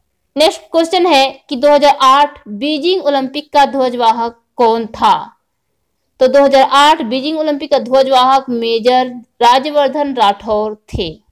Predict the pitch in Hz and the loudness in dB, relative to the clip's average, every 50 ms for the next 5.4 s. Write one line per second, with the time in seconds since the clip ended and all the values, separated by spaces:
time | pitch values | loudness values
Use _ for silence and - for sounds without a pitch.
0 | _ _ _ _ _ _ _ _ _ _ _ _ _ _ _ _ _ _ _ _ | _ _ _ _ _ _ _ _ _ _ _ _ _ _ _ _ _ _ _ _
1 | _ _ _ _ _ _ - _ - 269 302 320 285 339 339 370 359 349 349 349 | _ _ _ _ _ _ -20 _ -2 0 0 2 0 0 -4 -4 -4 -4 -4 -2
2 | 349 339 254 277 277 277 254 269 262 254 214 220 294 330 349 - - - 269 262 | -2 -2 0 0 0 0 2 0 0 -2 -2 -4 -6 -6 -6 -8 -4 -2 -2 -2
3 | 262 269 311 311 311 311 302 294 285 302 311 285 240 220 220 - 277 285 294 294 | -2 -6 -4 -2 -2 -2 -2 -4 -4 -6 -6 -6 -6 -10 -6 -2 2 4 4 4
4 | 285 - - - 269 262 262 269 294 269 294 294 294 285 311 285 269 302 294 294 | 2 0 -4 0 2 2 2 2 -2 -4 -4 -4 -4 -4 -8 -8 -6 -8 -2 0
5 | 285 277 269 277 285 285 285 | 2 2 2 2 0 0 -2